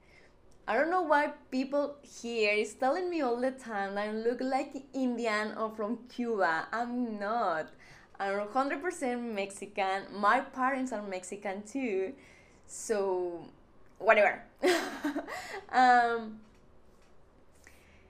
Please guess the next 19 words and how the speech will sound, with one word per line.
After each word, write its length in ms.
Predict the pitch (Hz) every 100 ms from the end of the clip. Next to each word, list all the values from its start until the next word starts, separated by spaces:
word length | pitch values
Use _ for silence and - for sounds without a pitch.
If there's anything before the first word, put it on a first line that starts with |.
| - - - - _ _ -
we're 380 | - 302 302 302
talking 320 | - 415 440 427
about 460 | 294 269 277 285 247
the 380 | 277 269 262 - - -
comfort 500 | 269 262 254 220 185
zone, 460 | - - 165 123 104 - -
and 300 | 226 226 254
this 200 | 320 269
video 480 | 247 254 226 202 196
is 440 | 190 190 196 - -
my 300 | 185 190 175 175
test. 460 | - 160 - - - - -
In 220 | 226 226
a 40 | 220
few 220 | 220 262
minutes, 440 | 269 233 208 202
you 80 | 202
will 220 | 202 196
understand 560 | 185 185 175 - 190 170